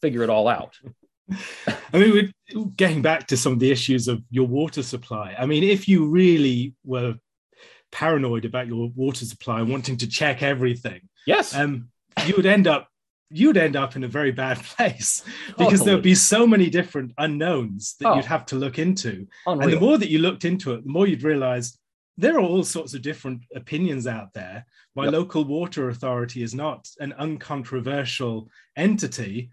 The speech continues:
Speaker 1: <laughs>
Speaker 2: Um, there are all sorts of economic questions, all sorts of environmental questions, all sorts of infrastructural questions.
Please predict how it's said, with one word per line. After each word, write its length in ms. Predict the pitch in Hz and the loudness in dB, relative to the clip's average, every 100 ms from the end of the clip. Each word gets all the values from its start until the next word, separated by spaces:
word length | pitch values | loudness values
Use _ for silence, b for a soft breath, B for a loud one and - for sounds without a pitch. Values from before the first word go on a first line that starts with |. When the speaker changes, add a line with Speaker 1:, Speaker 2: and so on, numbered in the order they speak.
| - | -14
Speaker 1:
<laughs> 200 | - - | -14 -8
Speaker 2:
Um, 300 | 131 131 120 | -6 -6 -4
there 100 | 151 | 0
are 60 | 151 | 0
all 200 | 175 175 | 2 0
sorts 360 | 165 156 151 135 | 0 -4 -6 -6
of 100 | 123 | -4
economic 560 | 139 120 123 131 131 | -4 -2 -2 -2 -6
questions, 480 | - 131 120 127 117 | -6 -4 -2 -4 -2
all 140 | 131 | -2
sorts 300 | 131 147 - | -4 -6 -8
of 60 | 127 | -4
environmental 800 | 123 113 127 127 117 120 120 120 | -2 2 2 4 2 0 -2 -6
questions, 540 | 120 113 - 127 120 | -4 -6 -6 -2 -2
all 180 | 117 127 | 0 -2
sorts 340 | 123 135 135 131 | -2 -4 -6 -4
of 80 | |
infrastructural 840 | 127 127 120 117 - 123 - 131 120 | -2 -2 -4 -6 -4 -6 -6 -4 -4
questions. 640 | 120 110 107 127 110 110 | -4 -6 -6 -6 -4 -6